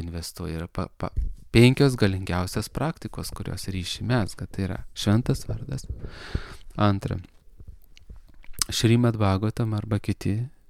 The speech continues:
šventraščiai. Skaitimas, klausimas paskaitų. Trečias, dievybių garbinimas. Ketvirtas,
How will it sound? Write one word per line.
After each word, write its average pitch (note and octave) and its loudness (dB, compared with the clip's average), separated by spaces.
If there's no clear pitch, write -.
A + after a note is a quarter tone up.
šventraščiai. B2 -2
Skaitimas, A2 2
klausimas A2 0
paskaitų. - -4
Trečias, G2+ 4
dievybių G2+ 4
garbinimas. A2+ 0
Ketvirtas, - 0